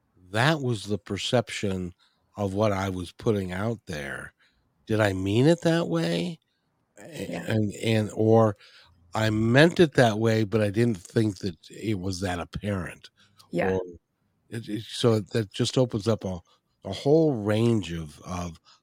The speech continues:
Speaker 1: of things. So, so why is it that some of us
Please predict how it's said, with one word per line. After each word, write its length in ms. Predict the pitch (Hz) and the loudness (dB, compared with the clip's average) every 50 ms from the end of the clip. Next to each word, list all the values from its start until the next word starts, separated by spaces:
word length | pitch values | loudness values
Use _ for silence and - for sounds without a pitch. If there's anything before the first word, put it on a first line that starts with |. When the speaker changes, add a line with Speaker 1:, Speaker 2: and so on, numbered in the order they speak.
| _ - | _ -6
Speaker 1:
of 120 | 110 110 104 | -6 -4 2
things. 260 | - 139 127 110 - - - - - - 147 | 4 4 4 4 0 -6 -18 -20 -16 -14 -10
So, 360 | 135 - - 202 190 170 - - 127 | -6 4 6 6 6 6 2 -4 -14
so 260 | 123 - - 185 175 | -10 0 6 6 6
why 320 | 160 143 151 175 208 240 | 6 8 6 6 6 8
is 300 | 254 240 208 175 151 - | 6 6 6 6 6 6
it 160 | 156 139 127 - | 4 2 2 2
that 120 | 117 95 | -6 -6
some 360 | - - - - 165 196 190 | -4 -6 4 6 6 8 8
of 100 | 151 113 | 6 6
us 300 | 95 87 92 - - - | 4 -4 -4 -6 -10 -12